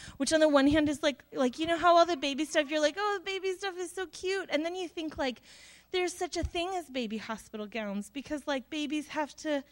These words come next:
wear hosp-, like, there are enough babies that get sick that they have, like, a supply of hospital gowns for babies.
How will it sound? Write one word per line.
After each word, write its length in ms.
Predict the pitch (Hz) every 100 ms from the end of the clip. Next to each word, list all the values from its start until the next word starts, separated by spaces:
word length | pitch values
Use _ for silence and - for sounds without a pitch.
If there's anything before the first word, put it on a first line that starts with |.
| - - -
wear 160 | 269 254
hosp-, 340 | 302 302 -
like, 180 | 277 247
there 160 | 302
are 40 | 285
enough 300 | 285 302 -
babies 360 | 330 285 294
that 160 | 302 262
get 200 | 294 -
sick 280 | - 381 -
that 160 | 285 233
they 140 | 277
have, 320 | 277 294 247
like, 180 | 254 247 -
a 80 |
supply 580 | 254 311 - 370 403 480
of 120 | 302 226
hospital 480 | 233 202 - 214
gowns 400 | 208 208 190 190
for 160 | - 226
babies. 420 | 202 190 190 190